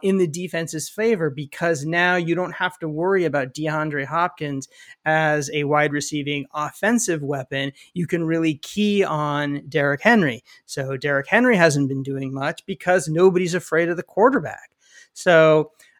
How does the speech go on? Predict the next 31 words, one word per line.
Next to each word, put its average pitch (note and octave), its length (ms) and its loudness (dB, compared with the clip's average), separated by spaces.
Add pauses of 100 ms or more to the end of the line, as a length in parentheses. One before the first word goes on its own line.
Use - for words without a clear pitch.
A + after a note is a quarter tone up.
(100)
I E3 100 0
think F#3 300 -4
that E3+ 240 4
I'm D#3 100 -2
gonna D#3+ 160 0
throw E3+ 320 2
out G3+ 180 2
this F3+ 140 -8
game D3+ 220 -8
from C#3+ 160 -8
Jacksonville. C#3 640 -6
They've D3+ 160 -2
had C#3+ 160 2
a C#3 80 -2
good D#3+ 320 0
defense F3+ 460 -4
all D3+ 200 -2
year. C#3 380 0
They A#2+ 180 -8
have B2 220 -10
good F#3 180 -2
skill F#3+ 300 2
players. D#3 480 2
They're A#2+ 160 -10
playing F3+ 440 0
at F#3 80 -2
home. D3+ 380 0
They're C#3+ 380 2
gonna G3+ 180 6
be E3+ 140 2
embarrassed. C#3 800 0